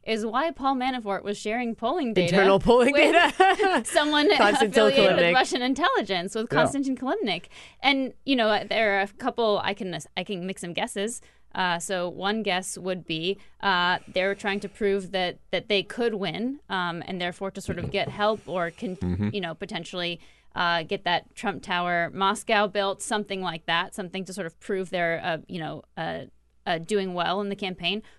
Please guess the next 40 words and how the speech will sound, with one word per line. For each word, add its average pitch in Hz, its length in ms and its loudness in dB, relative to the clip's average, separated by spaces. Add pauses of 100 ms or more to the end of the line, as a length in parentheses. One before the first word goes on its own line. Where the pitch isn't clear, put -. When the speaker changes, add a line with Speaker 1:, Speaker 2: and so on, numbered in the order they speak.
(120)
Speaker 1:
Or 403 180 2
it 330 140 -2
could 233 220 -6
be 196 240 -4
to 277 160 -12
solicit 208 400 -8
help. - 340 -6 (300)
It 226 60 -2
could 240 240 0
be 208 180 -2
like, 196 200 -2
"Hey, 262 380 -4 (320)
check 233 220 -4
out 226 200 2
these 226 220 -4
populations 214 800 -4
in, 185 280 -8
you 190 140 -10
know, 175 220 -6
Wisconsin. 180 840 -8
You 175 100 -10
know, 170 100 -10
there's 170 160 -8
a 180 40 -8
lot 175 140 -4
of 175 120 -14
black 170 200 -4
voters 170 320 -6
in 175 80 -10
Milwaukee. 175 800 -4
Speaker 3:
Mm-hmm. - 40 -20 (240)
Speaker 1:
Check 196 240 -2
out 185 340 0 (180)
Michigan. 175 720 -6
Check 185 240 -8
out 190 200 -2
Pennsylvania." 170 760 -6 (640)
We 294 120 2
don't 285 200 0
know. 214 300 -2